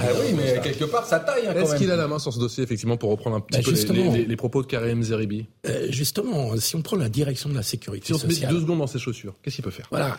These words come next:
Speaker 3: la direction de la sé-, sécurité sociale, dont les bureaux sont au ministère de la Santé,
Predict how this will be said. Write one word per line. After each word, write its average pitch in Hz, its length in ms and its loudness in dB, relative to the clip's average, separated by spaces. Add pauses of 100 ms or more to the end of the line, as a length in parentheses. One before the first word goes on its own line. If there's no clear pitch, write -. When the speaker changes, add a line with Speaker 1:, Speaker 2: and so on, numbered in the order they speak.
Speaker 3:
la 120 120 -2
direction 185 360 0
de 190 60 2
la 135 100 2
sé-, 123 160 -2
sécurité 120 600 -6
sociale, 196 460 0
dont 123 140 2
les 110 240 0
bureaux 120 320 2
sont 113 360 -4
au 101 80 0
ministère 117 380 2
de 110 60 -2
la 110 80 -2
Santé, 190 480 -2